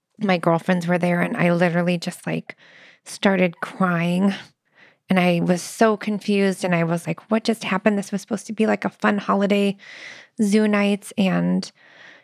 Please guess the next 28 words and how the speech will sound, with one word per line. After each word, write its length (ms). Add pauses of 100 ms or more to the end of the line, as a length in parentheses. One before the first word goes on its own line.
(120)
you 100
know, 140
I 80
just 320
cried 340
and 100
I 60
said, 260
"We're 160
in 220
a 120
really 360
big 240
fight, 460
uh, 60
one 180
of 80
the 80
biggest 500
ones. 300
I've 180
never 280
seen 260
E 100
J 160
so 220
angry 400
and 160